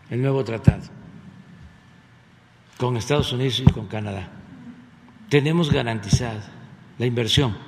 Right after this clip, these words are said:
México tiene condiciones, eh, muy favorables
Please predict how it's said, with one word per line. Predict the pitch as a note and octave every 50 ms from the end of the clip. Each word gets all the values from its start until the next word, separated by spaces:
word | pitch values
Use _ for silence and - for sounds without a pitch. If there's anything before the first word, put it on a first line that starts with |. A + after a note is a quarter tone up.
| - - - - - - - - - - - - - - - - - - - - - - - - _ - - -
México | B2+ D3+ E3 D#3+ E3+ E3+ D#3+ D3+ D3 C3
tiene | A2+ C3+ D3 D3 C#3+ D3 D3 C#3+ C#3
condiciones, | - B2+ A#2+ A2+ G#2+ - - C#3+ D3 C#3 - - - - - - - - - - - - - - - - - - - - - - - -
eh, | - A2+ G#2+ G2+ G2+ G2 G2 F#2+ F#2+ F#2 F2+ F2+ F2 E2+ F2 F2+ F2+ F#2+ - - - - - - - - - - - - - - - - - - - - - - - - - - - - - - - - - - - _ - - - _ - - - - - - - - _ _ - _ - _ _ _ _ _ _ - _ - - - - - - - - - - -
muy | - C#3 C#3+ F3+ F3+
favorables | B2+ D#3+ D3+ C3+ B2+ B2 A#2+ A2+ G#2 F#2 - - - - -